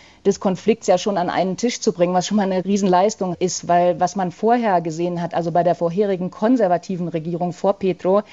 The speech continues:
das war eine extrem harte Hand und auch kein Interesse an einem Friedensprozess. Und das hat auch zu überhaupt nichts geführt, also auf jeden Fall nicht zu mehr Frieden, nicht zu mehr Ruhe. Es hat unterschiedliche Fortschritte gegeben. Also Anfang Oktober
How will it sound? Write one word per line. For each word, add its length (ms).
das 180
war 80
eine 220
extrem 720
harte 680
Hand 400
und 160
auch 160
kein 220
Interesse 580
an 160
einem 240
Friedensprozess. 1080
Und 440
das 180
hat 120
auch 160
zu 100
überhaupt 440
nichts 200
geführt, 340
also 380
auf 180
jeden 140
Fall 140
nicht 160
zu 100
mehr 400
Frieden, 420
nicht 160
zu 80
mehr 180
Ruhe. 460
Es 140
hat 220
unterschiedliche 720
Fortschritte 640
gegeben. 520
Also 280
Anfang 320
Oktober 580